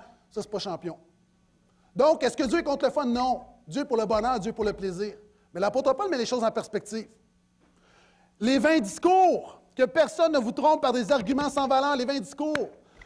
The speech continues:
Les vains discours, là, c'est, dans la Bible, c'est des gens qui font des débats sur des choses où il n'y a pas lieu. Et en passant, est-ce que, est-ce que vous me permettez de faire une parenthèse pastorale ? Ok, j'ai presque fini.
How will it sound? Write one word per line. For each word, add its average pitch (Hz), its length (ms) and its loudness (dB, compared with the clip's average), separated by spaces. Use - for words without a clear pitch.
Les 254 120 0
vains 359 160 2
discours, 370 360 -2
là, 277 120 4
c'est, 262 420 -6
dans 240 120 2
la 254 140 0
Bible, 311 160 -4
c'est 240 140 -8
des 233 120 -2
gens 294 140 -2
qui - 80 -10
font 226 160 -6
des 208 140 -6
débats 202 300 0
sur 190 140 -12
des 196 140 -6
choses 190 240 -2
où 165 40 -12
il - 20 -12
n'y 190 60 0
a 175 40 -4
pas 180 160 -6
lieu. 160 260 -8
Et 226 40 2
en 277 180 4
passant, 220 420 -2
est-ce 180 180 -10
que, 254 80 -10
est-ce 220 100 -8
que 330 80 -6
vous 262 140 -6
me 202 60 -8
permettez 196 420 -2
de - 40 -16
faire 202 180 -2
une 175 100 -6
parenthèse 180 560 -4
pastorale ? 143 600 -8
Ok, 123 100 -20
j'ai 160 160 -12
presque 175 280 -14
fini. 123 280 -20